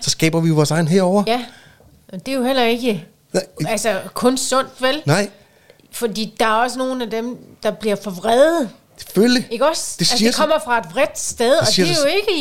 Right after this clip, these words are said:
Speaker 2: i, altså, det er jo ikke balance. Altså, det er jo ikke i balance.
Speaker 1: Men vi,
Speaker 2: Heller.
Speaker 1: men hvis femogfirs procent af kvinderne ikke vil have dem,
Speaker 2: Ja.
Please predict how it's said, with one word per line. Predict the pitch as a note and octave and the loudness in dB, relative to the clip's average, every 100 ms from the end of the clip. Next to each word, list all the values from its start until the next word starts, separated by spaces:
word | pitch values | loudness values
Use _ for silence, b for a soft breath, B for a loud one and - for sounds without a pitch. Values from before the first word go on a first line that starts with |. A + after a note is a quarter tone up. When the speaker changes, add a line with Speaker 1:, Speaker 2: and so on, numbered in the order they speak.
| - | -6
Speaker 2:
i, | - | -8
altså, | - E3+ | -10 -8
det | D4+ | -6
er | |
jo | E4+ | -6
ikke | F4+ | -6
balance. | A3+ G3 G3+ - - | -8 -8 -10 -14 -16
Altså, | - | -10
det | D#4+ | -6
er | |
jo | F#4 | -6
ikke | A3 | -8
i | |
balance. | - - G#4 - - _ b | -6 -4 -4 -6 -10 _ b
Speaker 1:
Men | C3+ C#3 | 0 2
vi, | D#3+ | 2
Speaker 2:
Heller. | G4 G4+ - - - | 2 -2 -6 -14 -2
Speaker 1:
men | B2+ C3 | 0 0
hvis | C#3 - | -2 0
femogfirs | F3 E3 - - D3 - | 0 0 -8 -4 -4 -4
procent | C#3 D3+ C#3+ | -6 -4 -4
af | - | -2
kvinderne | C#3+ D#3+ D3+ B2 | 0 0 0 -2
ikke | - | -4
vil | C#3+ - | -6 -2
have | C#3+ D#3 | -2 0
dem, | D#3 G#2+ | -2 -2
Speaker 2:
Ja. | F#3+ F3+ C4 | -6 -2 -2